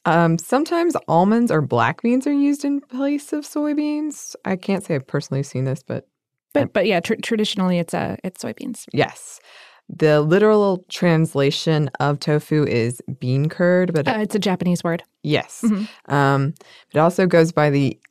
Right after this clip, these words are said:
Speaker 1: equally appetizing bean cheese <laughs> or bean curd cheese.
Speaker 2: Wh-, which is actually a super good scientific description for it,
Speaker 1: Mm.
Speaker 2: um, but does not sound tasty.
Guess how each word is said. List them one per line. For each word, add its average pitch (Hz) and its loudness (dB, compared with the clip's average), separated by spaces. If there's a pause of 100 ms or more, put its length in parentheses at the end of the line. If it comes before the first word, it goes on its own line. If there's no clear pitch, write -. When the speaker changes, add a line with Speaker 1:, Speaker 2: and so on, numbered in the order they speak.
(120)
Speaker 1:
equally 151 4
appetizing 139 0 (260)
bean 151 2 (100)
cheese 151 0 (180)
<laughs> - -20
or 143 2
bean 151 2
curd 127 -2
cheese. - -8 (140)
Speaker 2:
Wh-, 247 2
which 294 -2
is 269 -4
actually 330 -2
a 180 0
super 208 -2
good 208 0
scientific 196 -4
description - -4
for 101 -6
it, 104 -8 (180)
Speaker 1:
Mm. 233 0
Speaker 2:
um, 185 2 (160)
but 220 0
does 214 -2
not 202 -2
sound 156 -2
tasty. - -12